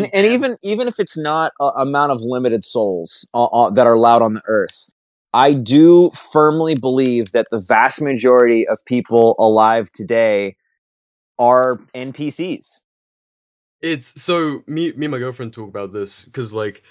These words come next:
Speaker 2: we, we've all, I'm sure, any-, anyone listening to this <laughs> show especially, has had some period in their life where they're like, "Jesus, I was just fucking asleep." Like, there, there was a period in my life where I got my fucking head bounced off concrete,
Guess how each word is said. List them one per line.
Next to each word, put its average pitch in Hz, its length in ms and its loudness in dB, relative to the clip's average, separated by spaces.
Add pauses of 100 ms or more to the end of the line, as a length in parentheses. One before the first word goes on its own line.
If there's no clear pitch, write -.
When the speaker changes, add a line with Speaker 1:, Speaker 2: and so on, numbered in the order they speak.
(540)
Speaker 2:
we, 175 200 -6
we've 156 240 -4
all, 214 320 -2
I'm 127 80 -6
sure, 120 480 -2
any-, 160 200 4
anyone 156 300 4
listening 135 240 -4
to - 60 -14
this 123 180 -2
<laughs> - 20 -6
show 131 360 -2
especially, 113 640 -6 (260)
has 131 200 -2
had 135 200 -2
some 147 300 -4
period 131 260 0
in 120 60 -2
their 113 120 -2
life 110 280 -6
where 117 80 -2
they're 110 80 -2
like, 98 240 -8
"Jesus, 143 320 -8
I 113 100 -12
was 160 120 -12
just 120 120 -16
fucking 113 460 -12
asleep." - 500 -10 (380)
Like, 113 180 -4
there, 156 120 2
there 170 120 2
was 175 80 0
a 151 60 -4
period 160 240 0
in 156 80 -2
my 143 100 -2
life 139 260 -4
where 127 260 0 (400)
I 143 80 0
got 147 120 4
my 139 100 0
fucking 131 340 -4
head 131 200 -4
bounced 120 300 -2
off 120 160 -6
concrete, 123 500 -8